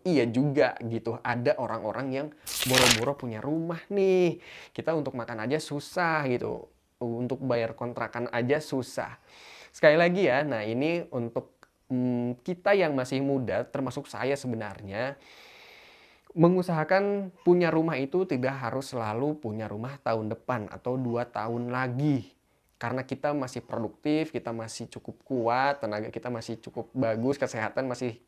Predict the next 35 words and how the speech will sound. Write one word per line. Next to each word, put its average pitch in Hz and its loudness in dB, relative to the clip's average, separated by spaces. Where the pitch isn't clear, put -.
terjaga, 123 2
staminanya 120 -2
gitu 117 -6
ya. 127 -4
Jadi 175 4
minimalnya 190 4
deh 233 2
ketika 131 -4
kita 117 -6
nanti 120 -4
tua 123 -4
tuh 202 0
nggak - -2
kita - -4
tinggal 123 2
di 120 0
rumah 117 -4
anak 160 -4
atau 123 -6
mungkin 127 -4
kita 147 -6
nggak 131 -2
masih 123 -4
dalam 113 -2
kondisi 113 -6
ngontrak. 135 -4
Mohon 120 -2
maaf 170 -2
ya 139 4
kalau 123 0
misalkan 113 -4
memang 107 -6
ada 110 -4
yang 110 -2
ngontrak. 113 -8